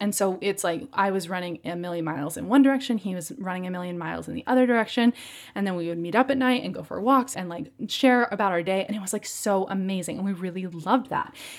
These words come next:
And that continued on in our marriage. Like, I would be doing a show or I would go on set and he was working and doing his thing and he was playing his shows. And then we'd come together and, like, really have so much fun. And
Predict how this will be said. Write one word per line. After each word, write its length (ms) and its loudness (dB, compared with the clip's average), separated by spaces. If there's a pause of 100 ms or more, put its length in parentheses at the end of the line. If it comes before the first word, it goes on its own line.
(140)
And 120 4
that 100 2
continued 400 0
on 200 0
in 80 6
our 80 2
marriage. 260 -6
Like, 160 -6
I 120 -2
would 160 -2
be 100 -8
doing 260 -4
a 80 -10
show 420 4
or 180 0
I 140 0
would 120 -2
go 100 -4
on 160 -6
set 420 6
and 100 -8
he 240 6
was 160 8
working 380 2
and 240 -6
doing 200 -6
his 300 4
thing 260 2
and 120 -4
he 180 4
was 140 4
playing 260 -2
his 180 -2
shows. 260 2
And 420 -14
then 60 -6
we'd 160 -8
come 200 2
together 400 2
and, 420 -2
like, 260 -8
really 360 0
have 180 -6
so 100 -10
much 180 -10
fun. 320 2
And 380 -4